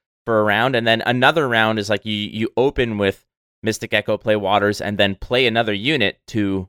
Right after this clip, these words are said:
compound off those. So then it would be two engines of five, and that, and oftentimes that was hard for other players to, to deal with.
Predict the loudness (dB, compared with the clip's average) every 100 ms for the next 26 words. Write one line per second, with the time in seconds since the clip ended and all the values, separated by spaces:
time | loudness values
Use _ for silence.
0 | _ -4 -2 0 0 -2 0 0 0 -4
1 | -4 -4 -2 0 -2 -4 -6 -6 -4 -2
2 | -2 -4 -6 -10 -4 0 2 0 -4 -8
3 | -8 -10 -10 -4 -4 -6 -4 -4 -2 -4
4 | -4 -10 _ _ _ 2 2 0 -2 0
5 | -2 -2 -2 0 -2 -6 -8 -6 -8 -14
6 | _ -10 -2 0 2 -2